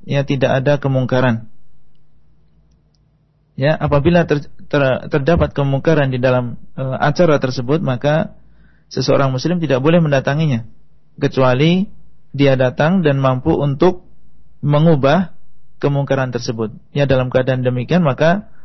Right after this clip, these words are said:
boleh baginya untuk mendatangi, eh, walimah tersebut. Kemudian yang keempat adalah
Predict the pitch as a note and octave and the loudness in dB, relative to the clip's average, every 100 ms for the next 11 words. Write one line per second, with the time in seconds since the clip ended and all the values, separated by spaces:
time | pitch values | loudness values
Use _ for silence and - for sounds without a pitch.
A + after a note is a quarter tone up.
0 | - - C#3+ F3 D3+ B2+ A#2+ D3 F#3+ C3 | -12 0 4 4 4 2 0 -2 -2 -2
1 | D3 C#3 C3 A#2+ B2+ C#3 G3 - - - | 0 2 2 2 0 0 -2 -4 -14 -20
2 | - - - _ - C3+ C#3+ B2+ C#3 D3+ | -20 -20 -20 _ -2 2 4 4 4 4
3 | C#3+ C3+ - A#2 A2+ - - - - - | 4 2 -2 -2 -4 -8 -16 -20 -20 -20
4 | - _ - D3 D3 F#3+ F3+ E3+ C#3+ C3+ | -20 _ -8 -2 4 6 6 4 0 2
5 | D#3+ F3 - C#3+ C3+ D3 E3+ | 0 0 -2 -2 2 2 2